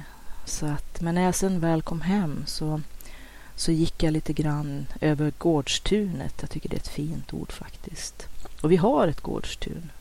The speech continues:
det har vi nog. Eh, för att titta om det fanns lite, eh, gula trattkantareller på mitt specialställe. Men tyvärr i år, det har varit alldeles för torrt hela försommaren och våren och,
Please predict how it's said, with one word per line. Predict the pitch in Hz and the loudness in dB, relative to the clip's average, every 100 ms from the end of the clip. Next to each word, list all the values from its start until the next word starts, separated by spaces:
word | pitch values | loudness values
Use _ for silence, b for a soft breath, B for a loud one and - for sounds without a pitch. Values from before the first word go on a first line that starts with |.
| - | -8
det | 180 | -4
har | 160 196 220 | -2 -4 -4
vi | 170 | -6
nog. | 156 160 - B B B B B B B B - | -6 -10 -14 B B B B B B B B -2
Eh, | 156 175 170 | 4 6 4
för | 160 180 | 4 4
att | |
titta | - 170 156 | 6 4 4
om | |
det | 156 | 0
fanns | - 151 151 143 - - B 160 | 0 0 0 0 0 0 B -2
lite, | 151 - 147 143 143 143 B B B - - | -2 0 0 0 -2 -6 B B B -4 -4
eh, | 170 147 147 | -4 -4 -4
gula | 147 151 156 165 | -4 -4 -2 -2
trattkantareller | - 165 - 170 147 151 151 147 | 0 -2 -2 -4 -2 -2 -2 -4
på | - | -4
mitt | 151 - | -6 -6
specialställe. | - - - - 151 143 - 160 156 151 | -6 -6 -4 -2 0 0 0 2 4 2
Men | 156 | 0
tyvärr | 151 175 180 175 165 | 0 4 6 6 4
i | 147 | 2
år, | 156 147 143 151 - | 2 2 0 -2 -4
det | - | -2
har | 151 | 0
varit | 151 143 | 2 2
alldeles | 156 151 151 - - | 2 0 -2 -4 -6
för | 160 | -6
torrt | - 160 - - - B B B | -4 -6 -6 -8 -8 B B B
hela | 165 156 147 | 4 4 2
försommaren | - 165 151 156 151 147 147 | 0 -2 -2 -4 -4 -4 -6
och | 147 | -4
våren | 151 143 147 147 | -4 -2 -4 -6
och, | 147 | -6